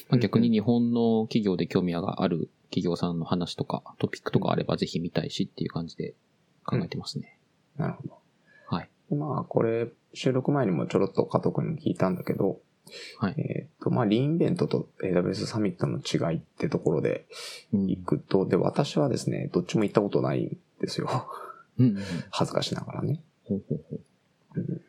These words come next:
Speaker 2: でも、まあ、えっと、イメージ的には、そのリーンベントの方は、その年一回の、
Speaker 1: うん。
Speaker 2: まあ、一大イベントみたいな感じで、まあ、サミットも年一回なんですけど、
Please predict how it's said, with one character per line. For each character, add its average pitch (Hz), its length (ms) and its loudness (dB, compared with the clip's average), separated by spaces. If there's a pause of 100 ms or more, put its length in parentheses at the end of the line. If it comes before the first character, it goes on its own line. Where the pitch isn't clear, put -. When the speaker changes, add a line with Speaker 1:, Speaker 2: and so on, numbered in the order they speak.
(200)
Speaker 2:
で 131 80 0
も、 101 140 0
ま 110 180 2
あ、 87 60 4
え 90 40 2
っ - 20 -6
と、 - 180 0 (100)
イ 110 120 2
メ 160 140 4
ー 170 40 2
ジ 175 100 -2
的 170 240 4
に 170 100 4
は、 - 360 4 (420)
そ - 140 0
の 90 80 4
リ 104 260 4
ー 135 60 4
ン 113 80 2
ベ 85 80 4
ン - 100 -2
ト - 100 0
の 87 100 -2
方 80 200 2
は、 98 220 4
そ 92 120 2
の 80 60 2
年 95 300 4
一 - 80 -2
回 - 280 0
の、 - 220 -4 (400)
Speaker 1:
う 107 40 2
ん。 92 100 -2
Speaker 2:
ま - 120 0
あ、 - 40 2
一 - 220 0
大 85 220 2
イ - 40 -2
ベ - 140 -2
ン 62 80 -8
ト - 120 -6
み 73 100 -6
た 60 100 -4
い - 20 -6
な 69 80 -8
感 - 180 -6
じ 131 140 -2
で、 123 200 0 (680)
ま 127 80 2
あ、 120 40 -2
サ 156 120 2
ミ 104 100 2
ッ - 20 -10
ト 87 60 4
も 80 80 2
年 78 160 0
一 65 80 -2
回 62 140 0
な - 60 -6
ん - 20 -4
で - 40 -6
す - 60 -12
け - 80 0
ど、 131 200 0